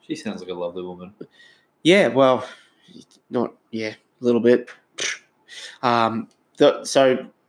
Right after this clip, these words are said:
Speaker 2: anyway, yeah, Rosemary's Baby. So, uh, the hauntings and unusual behavior, you know, didn't begin until after the cast and crew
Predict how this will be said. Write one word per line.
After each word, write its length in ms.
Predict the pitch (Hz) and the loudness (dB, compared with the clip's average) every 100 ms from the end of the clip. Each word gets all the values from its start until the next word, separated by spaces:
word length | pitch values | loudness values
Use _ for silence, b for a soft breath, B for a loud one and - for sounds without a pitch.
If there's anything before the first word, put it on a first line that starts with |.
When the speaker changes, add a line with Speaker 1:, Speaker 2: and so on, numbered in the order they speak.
| - | -4
Speaker 2:
anyway, 400 | 151 131 113 131 - | 2 4 4 2 0
yeah, 200 | 135 110 - | 0 0 2
Rosemary's 420 | 143 143 143 117 | 2 4 2 0
Baby. 280 | 117 110 107 | -4 -6 -6
So, 300 | - 113 104 B B B B | -4 -4 -4 B B B B
uh, 120 | 123 | 0
the 120 | 120 123 | 2 2
hauntings 340 | 165 156 120 | 2 0 0
and 80 | 117 | -2
unusual 320 | 113 110 117 | -2 -4 -6
behavior, 560 | - 117 110 104 98 - | -4 -4 -2 -4 -4 -6
you 120 | 123 | -8
know, 140 | 117 104 | -6 -4
didn't 300 | 113 120 107 | -2 -2 -4
begin 360 | 110 - 120 | -10 -6 -4
until 460 | 113 104 110 107 110 _ _ _ _ | -4 -8 -10 -10 -12 _ _ _ _
after 320 | - 120 151 175 | -2 0 4 4
the 100 | 143 | 4
cast 360 | - 123 117 | 0 -2 -2
and 80 | 117 | -8
crew 440 | - 120 110 104 | -8 -6 -4 -4